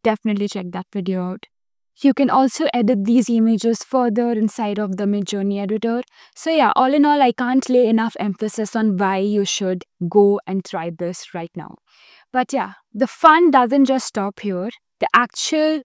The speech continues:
magic happens when you bring this image to life.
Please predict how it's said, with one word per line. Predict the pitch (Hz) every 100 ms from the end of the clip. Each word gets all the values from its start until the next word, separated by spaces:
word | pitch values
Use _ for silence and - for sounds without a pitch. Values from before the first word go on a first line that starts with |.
| -
magic | 226 226 226 262 -
happens | 233 214 247 240 -
when | 226 208
you | 220
bring | 180 214 247 233
this | 220 226
image | 202 208 -
to | 220
life. | 190 175 226